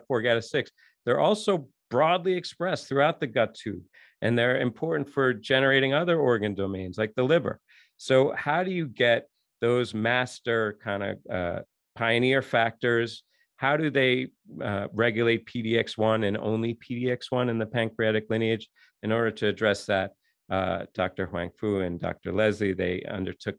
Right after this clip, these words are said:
this crispr screen, um, on a genome scale. And what they hit upon, in addition to finding the known factors, P D X one, gata four, et cetera, they hit on this H H E X,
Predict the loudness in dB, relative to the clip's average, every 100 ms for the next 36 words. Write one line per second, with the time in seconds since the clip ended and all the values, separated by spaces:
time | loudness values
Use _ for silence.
0 | -8 -10 -4 -4 -4 -2 -4 -2 0 2
1 | 0 -4 -10 _ _ _ -6 -6 -6 -6
2 | -8 -8 -2 0 2 2 2 -2 -2 0
3 | 0 -2 -6 _ _ _ _ _ _ _
4 | -4 0 2 2 2 2 0 0 -2 -2
5 | 0 -2 -2 -4 -2 -4 -4 -6 -8 -2
6 | 0 2 0 0 0 -2 -2 -2 -2 -2
7 | -8 -6 -4 -2 -2 -4 -4 -2 0 -2
8 | -2 -4 -2 -2 0 -4 -2 -2 -2 -6
9 | -20 _ -2 0 2 0 2 2 4 2
10 | 0 -4 -4 -4 -2 -2 -2 -4 -4 0
11 | 2 0 -6 -18